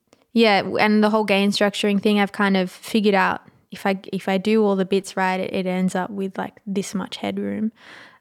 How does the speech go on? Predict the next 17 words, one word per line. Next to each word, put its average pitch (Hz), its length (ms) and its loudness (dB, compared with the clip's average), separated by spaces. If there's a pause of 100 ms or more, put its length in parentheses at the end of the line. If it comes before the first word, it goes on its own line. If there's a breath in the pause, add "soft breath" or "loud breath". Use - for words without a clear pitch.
But 226 140 6
yeah, 208 200 6
then 208 200 4
I, 190 440 2 (220)
I 202 140 4
always 208 400 2
pull 208 360 0
it - 160 -4
down 185 680 2 (160)
going 185 360 0
through 185 260 -6
that 185 180 -4
whole 190 180 -6
change, 202 460 -8 (140)
chain, 190 420 -2
which 202 180 -4
might 247 300 4